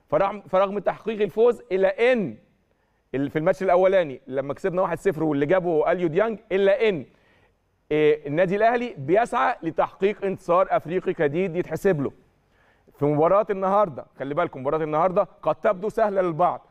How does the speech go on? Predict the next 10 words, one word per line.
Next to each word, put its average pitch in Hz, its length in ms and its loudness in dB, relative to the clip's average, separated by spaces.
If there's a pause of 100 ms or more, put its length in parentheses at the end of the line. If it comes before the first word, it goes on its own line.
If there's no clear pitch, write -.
(140)
ولكن 175 400 -2 (200)
مباراة 156 400 2
ليست 180 260 -2
بالسهلة. 139 540 -4
ليه 202 260 4
ليست 226 240 0
بالسهلة؟ 196 460 0 (180)
لأن 180 300 0
الأمر 175 380 -2 (220)
لم 185 420 0